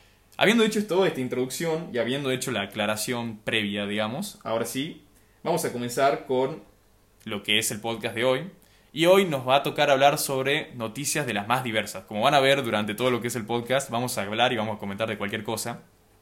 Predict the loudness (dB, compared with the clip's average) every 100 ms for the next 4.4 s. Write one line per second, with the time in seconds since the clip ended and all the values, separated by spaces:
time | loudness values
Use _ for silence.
0 | _ _ -12 -8 -6 -4 -4 -6 -10 -18
1 | _ -20 -20 _ _ -6 0 4 4 2
2 | 0 2 4 4 0 -4 -4 -4 -4 -4
3 | -4 -2 -2 -4 -6 -6 -6 -6 -8 -6
4 | -4 -2 -4